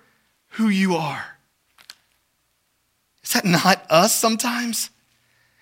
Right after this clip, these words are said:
Because Satan wants us to forget who God is. Satan wants us to forget who we are.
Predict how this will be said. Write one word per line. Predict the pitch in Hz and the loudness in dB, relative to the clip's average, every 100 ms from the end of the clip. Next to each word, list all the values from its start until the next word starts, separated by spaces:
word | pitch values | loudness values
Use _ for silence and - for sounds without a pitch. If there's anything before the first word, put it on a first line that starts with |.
| - | -8
Because | 185 214 208 | -2 4 4
Satan | - 247 247 220 | 8 4 6 4
wants | 208 233 214 | 4 2 2
us | 214 - | 0 0
to | - | -4
forget | 175 - 151 196 175 - - _ - | -4 -4 -2 2 2 0 -18 _ -6
who | 165 | -4
God | 147 135 113 - | -2 -4 -10 -12
is. | - - _ _ _ _ - - | -10 -10 _ _ _ _ -20 -8
Satan | - 226 240 185 | 2 4 4 2
wants | 196 254 226 | 2 0 2
us | 233 - | 2 2
to | 233 | -4
forget | 190 196 165 214 185 - - - _ _ | -4 -4 2 4 4 0 -20 -20 _ _
who | 202 190 185 180 - | -6 -2 -4 -6 -12
we | 156 175 170 | -4 0 0
are. | 143 139 - - | -2 -8 -14 -20